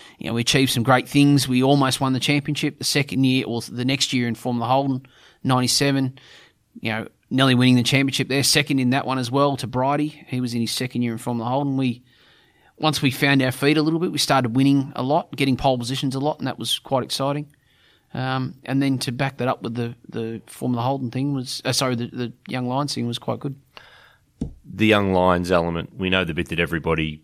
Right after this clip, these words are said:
Speaker 2: goes to with the, with the Bathurst stuff, but what did that do for you, being part of that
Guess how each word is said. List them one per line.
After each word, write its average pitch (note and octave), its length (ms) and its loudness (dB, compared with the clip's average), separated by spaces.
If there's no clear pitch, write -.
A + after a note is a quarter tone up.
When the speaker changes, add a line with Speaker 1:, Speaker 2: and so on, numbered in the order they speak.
Speaker 2:
goes E2 320 0
to D#2 240 -6
with D2+ 140 -8
the, D#2+ 120 -8
with F#2 160 -6
the E2+ 60 -6
Bathurst - 340 -4
stuff, - 380 -8
but - 100 -12
what C3+ 140 -8
did C#3 80 -10
that D3 220 -6
do G#2+ 180 0
for - 140 -6
you, F2+ 400 -2
being G2+ 260 2
part F#2 300 2
of E2 100 -4
that C2 300 -10